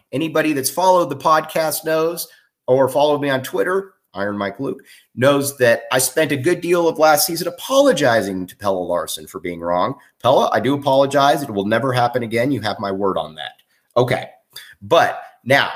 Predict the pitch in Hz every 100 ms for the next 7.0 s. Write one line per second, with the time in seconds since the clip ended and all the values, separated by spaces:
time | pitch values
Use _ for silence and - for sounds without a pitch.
0 | - _ _ 110 120 143 127 127 120 139
1 | 127 131 127 135 156 156 - 143 127 -
2 | 104 82 80 - 131 185 226 214 - 135
3 | 123 - - - - 110 165 165 - 156
4 | 143 131 123 - 143 131 - 98 - -
5 | - _ _ _ _ - 113 139 - -
6 | 156 143 131 117 117 107 104 101 107